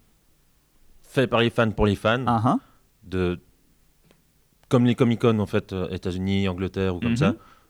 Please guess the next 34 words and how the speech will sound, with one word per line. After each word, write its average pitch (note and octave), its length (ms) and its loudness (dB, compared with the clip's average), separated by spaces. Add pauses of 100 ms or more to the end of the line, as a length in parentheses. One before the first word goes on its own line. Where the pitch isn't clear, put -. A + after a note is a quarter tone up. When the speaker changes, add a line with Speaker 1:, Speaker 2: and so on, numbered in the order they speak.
(100)
Speaker 1:
de F#2 40 -8
rassembler G#2 420 0
vraiment G#2 340 0 (560)
tous B2 100 0
les A#2 120 2
fans A2+ 360 -2
qui F#2 200 -16
sont G2+ 220 -10
dans, F2+ 180 -10 (180)
dans G2+ 100 -4
la F#2 60 -2
pop A#2+ 180 -2
culture. A#2+ 380 -8 (260)
Le G#2+ 80 -2
manga C3+ 260 2
un C#3 60 2
peu C3 120 -2
moins, C#3+ 260 -2
parce G#2 260 -8
que G2+ 180 -2
c-, - 240 -10 (360)
il A#2 120 -2
a A#2 60 0
toujours C#3 220 -2
une C3+ 100 -2
place C#3 220 0
dedans, C#3+ 220 -2
c'est A2 160 -4
clair, B2 240 -2
parce - 120 -18
qu'on F2+ 120 -16
peut F#2+ 100 -16
pas G#2 180 -4
l'enlever, A2 420 0